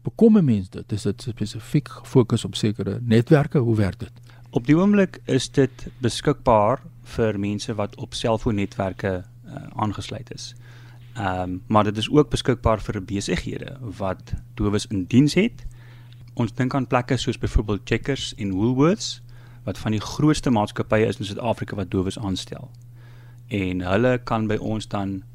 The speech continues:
Speaker 2: tien, twintig, honderd duisend ure per maand koop teen 'n baie billike tarief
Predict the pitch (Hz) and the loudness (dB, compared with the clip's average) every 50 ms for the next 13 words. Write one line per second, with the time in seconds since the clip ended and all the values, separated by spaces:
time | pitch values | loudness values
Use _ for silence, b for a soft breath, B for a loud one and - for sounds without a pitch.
0 | - - - - - - - - - - - - - 127 113 110 110 110 107 - | -18 -18 -16 -16 -16 -18 -18 -18 -18 -16 -12 -6 -2 0 0 2 2 0 0 0
1 | - 110 104 98 - 110 104 95 90 95 101 101 101 104 95 95 101 101 - 117 | 0 0 0 0 0 -2 0 0 -2 -2 -2 -4 -6 -6 -6 -6 -6 -6 -6 -10
2 | 107 117 - - 151 151 147 139 127 117 104 - - 110 98 95 92 87 90 92 | -12 -12 -8 -4 -2 0 2 2 2 0 0 0 -2 -2 -2 -2 -4 -2 -2 0
3 | 95 101 101 - - - - - - 135 107 - - - - - - 98 98 92 | 0 0 0 0 -2 -4 -6 -6 -4 -4 -4 -4 -6 -12 -12 -10 -8 -6 -6 -6
4 | 87 107 - 135 143 - 165 165 - - - - 185 160 127 165 196 - - | -4 -4 -4 -2 -2 0 -2 -2 -2 -4 -2 -2 0 0 0 -2 -4 -6 -12